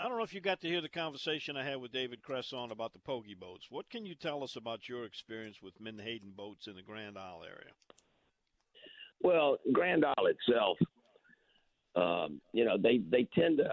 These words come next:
Speaker 2: honor the buffer zone on Grand Isle itself. Uh, there's been a couple of incidences like this net incident that y'all were talking about that have happened on Grand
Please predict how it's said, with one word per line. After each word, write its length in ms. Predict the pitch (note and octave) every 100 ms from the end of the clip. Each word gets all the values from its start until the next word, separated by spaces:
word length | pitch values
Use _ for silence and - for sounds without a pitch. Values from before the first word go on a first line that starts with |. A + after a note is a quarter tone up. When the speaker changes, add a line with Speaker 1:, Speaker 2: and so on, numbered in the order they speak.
| -
Speaker 2:
honor 340 | F#2 A#2+ A2+
the 100 | F#2+
buffer 420 | E2+ G#2 G#2 G#2 F#2
zone 320 | F#2 F#2+ F#2
on 140 | E2+
Grand 340 | F2 G2 F#2+ F#2+
Isle 260 | F2+ E2
itself. 520 | E2 - F#2 E2+ D#2+ - -
Uh, 200 | - D2 C#2+
there's 220 | F#2+ F#2
been 160 | - A#2
a 60 | F2
couple 340 | A#2+ G#2+ G#2+
of 60 | F#2+
incidences 760 | F#2 F2+ F#2 E2+ F#2 F2 F2
like 200 | F2 F#2 -
this 140 | E2+ -
net 240 | F#2+ F#2 - D#2
incident 420 | D#2+ D#2+ E2 D2
that 140 | E2 F#2+
y'all 260 | F2 E2
were 80 | D#2+
talking 340 | D#2+ F2 E2+
about 360 | F2+ F2 D#2 D2+ - - - - - _ _
that 180 | - G#2+
have 120 | G#2
happened 340 | A#2 A2 - A#2
on 140 | G#2+
Grand 360 | F#2+ G2 G2